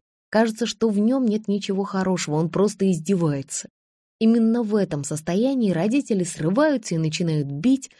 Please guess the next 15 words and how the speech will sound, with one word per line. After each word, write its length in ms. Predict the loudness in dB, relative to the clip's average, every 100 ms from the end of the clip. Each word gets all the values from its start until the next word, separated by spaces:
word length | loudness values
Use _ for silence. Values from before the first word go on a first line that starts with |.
| -20 _
оскорблять, 840 | -4 -4 -2 -2 2 2 2 -2 -14 _ _
орать, 540 | -2 0 2 0 -2 -12 _ _ 2
даже 300 | 2 4 2
если 240 | 2 -2
прежде 480 | 0 2 2 2 2
этого 220 | 2 2
не 220 | 2 2
делали 440 | 2 2 2 2 2
и 60 |
даже 300 | 2 0 2
не 140 | 0 0
думали 440 | 2 2 2 2
никогда, 540 | -2 -6 -8 -8 -10 -12 _
что 260 | -16 -6 -4
будут. 440 | -4 -6 -10 -20